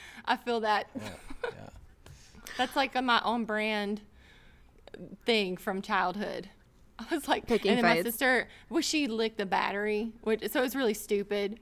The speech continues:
Speaker 1: And then they made fun of her for licking a battery.
Speaker 3: Aw.
Speaker 1: And so I was like, "Damn it, Jill, again, again,
Speaker 3: <laughs>
Speaker 1: like this, this is what we're doing."
Speaker 2: And wh-,
Speaker 1: Okay.
Speaker 2: and where did it get you? You, you protected her, and then she didn't even put you in on her, on her library.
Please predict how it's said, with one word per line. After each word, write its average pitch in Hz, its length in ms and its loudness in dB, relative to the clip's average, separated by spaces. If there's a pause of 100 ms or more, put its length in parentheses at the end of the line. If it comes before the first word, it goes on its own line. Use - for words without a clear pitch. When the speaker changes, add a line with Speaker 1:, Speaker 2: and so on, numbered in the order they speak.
(120)
Speaker 1:
And 247 160 2
then 247 60 4
they 226 120 4
made 220 220 2
fun 214 160 0
of 214 120 -2
her 220 120 0
for 220 160 0
licking 208 320 -2
a 208 60 -2
battery. 196 560 0 (180)
Speaker 3:
Aw. 277 220 -2
Speaker 1:
And 320 280 6
so 311 120 4
I 220 160 6
was 208 120 -2
like, - 140 -8 (480)
"Damn 196 220 -16
it, 196 140 -16
Jill, 180 420 -10
again, 233 480 -6 (140)
again, 339 440 2 (160)
Speaker 3:
<laughs> - 140 -16
Speaker 1:
like 339 240 -2
this, 294 360 -2 (120)
this 262 180 -10
is 262 100 -10
what 277 120 -2
we're 269 80 -6
doing." 277 320 -6 (400)
Speaker 2:
And - 80 2
wh-, 285 100 -2
Speaker 1:
Okay. 311 240 2
Speaker 2:
and 147 80 0
where 190 140 4
did 214 100 4
it 196 60 2
get 226 180 0
you? 123 140 0
You, 123 340 -2
you 139 120 -2
protected 180 480 2
her, 170 100 4
and 160 80 2
then 156 60 0
she 175 100 0
didn't 175 160 6
even 151 40 -4
put 170 220 2
you 185 80 6
in 180 140 4
on 185 160 6
her, 185 180 4
on 190 140 2
her 190 100 6
library. 127 600 2